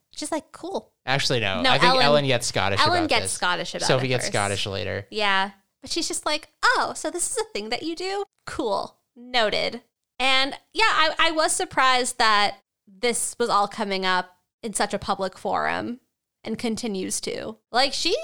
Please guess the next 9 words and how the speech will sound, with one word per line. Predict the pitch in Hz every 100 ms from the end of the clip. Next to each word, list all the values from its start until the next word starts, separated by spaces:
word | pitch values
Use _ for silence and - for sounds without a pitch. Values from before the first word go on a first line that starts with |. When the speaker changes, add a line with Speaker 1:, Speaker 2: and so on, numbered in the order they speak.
| 587
Speaker 1:
she | - 453
says | - 302 -
some | 480 294
vulnerable | 196 226 277 233
shit | - 196 262 190 _ _ -
in | 226
front | 269 269
of | 196
everybody | 202 277 208 196 202 269